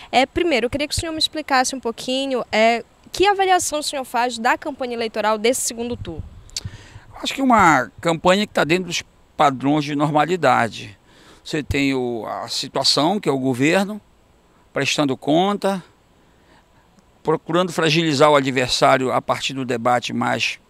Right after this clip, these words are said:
Speaker 2: ideológico, e a oposição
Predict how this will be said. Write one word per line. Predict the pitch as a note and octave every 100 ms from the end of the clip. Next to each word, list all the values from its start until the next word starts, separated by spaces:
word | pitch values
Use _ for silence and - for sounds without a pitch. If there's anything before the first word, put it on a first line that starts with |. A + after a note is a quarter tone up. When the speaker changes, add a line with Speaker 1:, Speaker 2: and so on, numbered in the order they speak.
| _ _ _ _ _ _ - -
Speaker 2:
ideológico, | B2+ B2+ A2+ A2+ B2 D#3+ F#3 F3 - A#3 C#4 - - - - -
e | B3
a | C4
oposição | C4 - B3 A#3 G#3+ - D3 A#2+